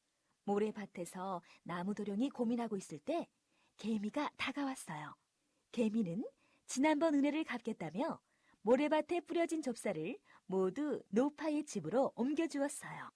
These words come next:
노파는 놀라워하며 더욱 나무도령을 마음에 들어했어요.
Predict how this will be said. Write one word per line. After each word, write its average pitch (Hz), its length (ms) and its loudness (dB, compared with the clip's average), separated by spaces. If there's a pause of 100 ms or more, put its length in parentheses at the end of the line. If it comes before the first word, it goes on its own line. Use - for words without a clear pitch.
(180)
노파는 226 680 4
놀라워하며 247 840 4 (320)
더욱 240 440 4
나무도령을 269 920 2
마음에 262 360 4
들어했어요. 226 680 0